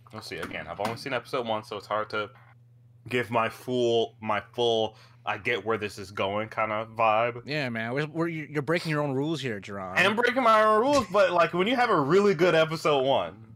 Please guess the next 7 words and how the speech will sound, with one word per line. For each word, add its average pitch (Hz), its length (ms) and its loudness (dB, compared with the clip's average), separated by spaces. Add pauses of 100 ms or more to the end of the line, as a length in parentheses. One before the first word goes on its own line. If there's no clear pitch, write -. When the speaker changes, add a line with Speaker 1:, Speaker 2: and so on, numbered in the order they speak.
(480)
Speaker 1:
a 120 160 -2
really 151 560 0
good 110 240 -2
one, 82 180 -12 (380)
Speaker 2:
There's 123 160 -4
some 127 160 -6
exceptions? - 560 -12